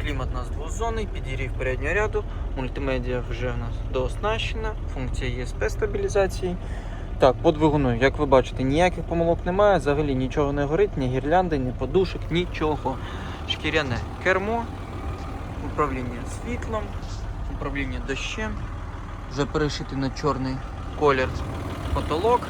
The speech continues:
стан дверної карти дуже охайний. Тут такий у нас красивий алюміній. Так, перейдемо на задній ряд. А тут у нас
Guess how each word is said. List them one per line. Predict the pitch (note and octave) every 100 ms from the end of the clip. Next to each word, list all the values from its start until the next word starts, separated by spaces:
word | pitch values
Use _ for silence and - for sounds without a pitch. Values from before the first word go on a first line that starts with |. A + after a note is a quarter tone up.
| - - -
стан | - D3+
дверної | C#3 C#3 C#3 C#3
карти | - F#3 G#3 - A#3 - - - -
дуже | C#3 D3 F3 C3+ D3+
охайний. | C#3+ C#3+ B2+ - - - -
Тут | D3+ C3+
такий | C#3+ C3+
у |
нас | C3 B2 -
красивий | C3+ C#3+ B2+
алюміній. | C3 F3 B3+ B3+ B3 A#3+ - - - - - - - -
Так, | B2+
перейдемо | - D3 D3 D3
на | C#3 C3
задній | C#3 - E3
ряд. | A3+ - - - - - - - - - - - - - - - -
А | -
тут | D3+ D3
у | C#3+
нас | B2